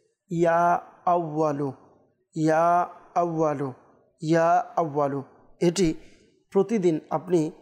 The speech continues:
একচল্লিশ বার পাঠ করবেন। টানা চল্লিশ দিন পর্যন্ত স্বামী এবং স্ত্রী উভয়জনে আমলটি জারি রাখবেন। আশা করি ইনশাআল্লাহ আজ্জা ওয়া জাল নেককার পুত্র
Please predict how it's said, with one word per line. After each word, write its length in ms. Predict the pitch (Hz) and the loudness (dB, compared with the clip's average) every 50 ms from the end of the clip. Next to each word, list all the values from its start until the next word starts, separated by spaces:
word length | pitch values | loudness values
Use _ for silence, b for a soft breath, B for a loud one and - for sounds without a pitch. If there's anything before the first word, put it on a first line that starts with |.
| _ _ _ _ _ _ - | _ _ _ _ _ _ -4
একচল্লিশ 500 | 185 180 180 - - 202 180 170 165 156 | -4 -4 -2 -2 -2 0 0 0 -2 -2
বার 160 | 147 160 180 175 185 - _ _ | -2 -2 -2 -4 -6 -18 _ _
পাঠ 180 | - 160 156 160 - | -4 -4 -4 -4 -8
করবেন। 340 | - - 147 139 131 135 123 - _ _ _ _ _ _ _ _ _ _ _ _ _ _ _ _ - | -10 -8 -8 -6 -8 -8 -12 -14 _ _ _ _ _ _ _ _ _ _ _ _ _ _ _ _ -4
টানা 220 | 190 180 190 196 | -2 -2 0 -2
চল্লিশ 540 | 185 190 - - 190 190 185 185 196 214 208 180 | -4 -4 -2 0 0 2 2 2 0 0 0 0
দিন 160 | 160 202 185 147 | -2 -2 -2 -2
পর্যন্ত 380 | - 165 151 139 165 160 156 - 180 190 | -4 -6 -4 -4 -4 -6 -4 -6 -8 -8
স্বামী 360 | 185 - - - - 165 175 175 | -8 -8 -6 -4 -2 0 0 -2
এবং 140 | 151 160 156 | -2 -2 -4
স্ত্রী 240 | 151 - - 196 185 | -6 -6 -6 -8 -8
উভয়জনে 500 | - - 160 151 160 165 151 160 156 175 214 B B B B B B B B B - | -8 -8 -6 -4 -4 -2 -2 -2 -2 -4 -6 B B B B B B B B B -6
আমলটি 320 | 165 156 160 165 165 190 175 139 | -4 -4 -2 -4 -4 -6 -8 -4
জারি 220 | - 160 151 156 | -2 -2 -2 -2
রাখবেন। 360 | 147 151 139 131 143 156 127 135 - _ b b b b b b b | -4 -6 -8 -8 -10 -14 -14 -14 -16 _ b b b b b b b
আশা 240 | - 175 - - 196 | -8 -6 -2 -2 -2
করি 140 | 175 185 170 | 0 0 -2
ইনশাআল্লাহ 420 | 170 160 - - 156 147 143 147 | -2 -4 -4 -4 -6 -4 -2 -4
আজ্জা 180 | 147 135 135 170 | -4 -2 -2 -2
ওয়া 80 | 151 160 | -2 -2
জাল 120 | 165 190 | -4 -4
নেককার 300 | 185 156 151 - - 147 | -4 -4 -4 -4 -6 -8
পুত্র 300 | 139 - - 170 147 - | -8 -8 -10 -10 -6 -4